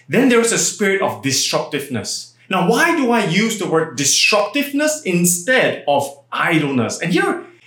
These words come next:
here I move to explain what does verses six to fifteen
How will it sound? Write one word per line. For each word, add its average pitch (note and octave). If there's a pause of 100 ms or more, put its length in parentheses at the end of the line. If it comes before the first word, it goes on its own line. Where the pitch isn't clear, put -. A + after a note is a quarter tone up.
(120)
here F4
I C#4
move C#4+
to G3+
explain F3+ (340)
what A#3
does E3
verses G3
six -
to D3+
fifteen D#3+